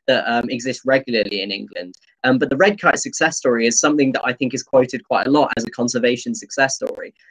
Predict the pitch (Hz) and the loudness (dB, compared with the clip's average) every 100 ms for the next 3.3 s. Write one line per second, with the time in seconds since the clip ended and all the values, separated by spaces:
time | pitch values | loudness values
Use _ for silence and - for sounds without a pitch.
0 | _ 147 143 151 139 170 175 165 - 131 | _ 4 6 6 6 6 6 6 6 6
1 | 135 131 131 151 160 196 202 139 160 208 | 6 4 2 0 2 2 2 2 4 4
2 | 208 160 113 123 117 117 - 120 123 123 | 2 0 0 -2 0 0 -2 -2 0 0
3 | 117 113 | 0 -2